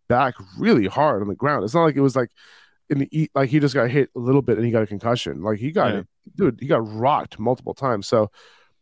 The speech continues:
Speaker 1: hopefully he'll be able to learn how to fall better. You know what I'm saying?
Speaker 2: Yeah.
Speaker 1: Maybe take some
Speaker 2: Right.
Speaker 1: jiu-jitsu classes,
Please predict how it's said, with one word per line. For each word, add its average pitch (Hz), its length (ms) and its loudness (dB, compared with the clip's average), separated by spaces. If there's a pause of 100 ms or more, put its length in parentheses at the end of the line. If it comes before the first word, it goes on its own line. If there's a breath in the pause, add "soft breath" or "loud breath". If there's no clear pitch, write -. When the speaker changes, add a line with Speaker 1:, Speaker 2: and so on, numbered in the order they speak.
(800)
Speaker 1:
hopefully 165 300 2
he'll 135 240 0
be 135 80 2
able 123 140 0
to 117 260 -6
learn 139 320 0
how 131 80 0
to 113 80 0
fall 131 300 2
better. 135 380 0 (380)
You 143 80 4
know 143 40 4
what 135 60 2
I'm 123 40 -6
saying? 139 320 0
Speaker 2:
Yeah. 135 60 -2
Speaker 1:
Maybe 131 220 -2 (300)
take 135 120 -2
some 131 100 -4
Speaker 2:
Right. 107 140 -2
Speaker 1:
jiu-jitsu 135 340 0
classes, 131 480 -2